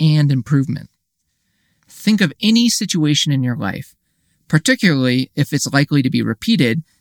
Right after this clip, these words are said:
in which you'd like to get better. Come up with a specific moment, whether it's in the morning rush at work while you were juggling four different urgent tasks, in a tense moment with your partner when you lashed out under stress,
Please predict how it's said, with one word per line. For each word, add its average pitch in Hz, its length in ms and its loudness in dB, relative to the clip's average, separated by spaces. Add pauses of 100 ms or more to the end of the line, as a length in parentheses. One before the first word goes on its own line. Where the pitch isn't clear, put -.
(120)
in 143 100 2
which 165 200 2
you'd 170 180 -2
like 156 180 0
to 139 100 -4
get 143 220 -2 (160)
better. 120 300 -4 (960)
Come 190 180 2
up 247 160 2
with 233 160 -2
a 160 60 0
specific 147 720 -2
moment, 123 440 0 (360)
whether 151 260 2
it's 147 160 0
in 170 100 4
the 147 80 4
morning 147 560 2
rush 156 480 0
at 135 140 -4
work 175 360 -2
while 139 140 0
you 131 120 2
were 120 100 0
juggling 143 480 0
four 156 340 0
different 139 360 -2
urgent 123 360 -2
tasks, 190 500 0 (540)
in 156 140 4
a 135 60 -2
tense - 360 0
moment 165 320 0
with 127 140 -4
your 110 100 -4
partner 170 560 0 (320)
when 143 140 2
you 131 120 2
lashed 139 400 0
out 147 200 0
under 127 200 0
stress, - 720 -2